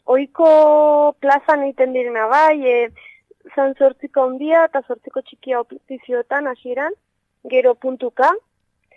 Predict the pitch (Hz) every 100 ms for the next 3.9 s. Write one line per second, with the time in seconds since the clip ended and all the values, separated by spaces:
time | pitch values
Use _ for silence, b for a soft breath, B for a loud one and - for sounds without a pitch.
0 | b b _ 254 254 262 254 247 240 226
1 | 226 254 254 247 247 240 247 247 269 311
2 | 294 - 220 208 202 202 202 - - 220
3 | 208 202 202 202 202 _ 233 233